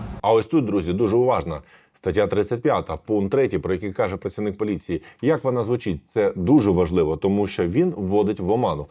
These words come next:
Звучить вона таким чином: що якщо є інформація, що свідчить про причетність водія або пасажирів Т З до вчинення Д Т П, кримінального адмінправопорушення, якщо є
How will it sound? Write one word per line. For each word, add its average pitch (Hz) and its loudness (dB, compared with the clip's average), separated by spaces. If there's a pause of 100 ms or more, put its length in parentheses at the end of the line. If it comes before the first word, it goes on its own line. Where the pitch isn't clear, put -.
Звучить 117 2
вона 151 2
таким 139 -2
чином: 85 -4
що - -2
якщо 104 -2
є 143 2
інформація, 160 0
що 95 -4
свідчить 110 -4
про 170 -2
причетність 185 -2
водія 165 0
або 135 0
пасажирів 139 -2
Т 131 0
З 135 0
до 123 0
вчинення 127 -2
Д 120 -4
Т 123 -2
П, 117 0 (240)
кримінального 139 0
адмінправопорушення, 127 0
якщо 104 0
є 95 -2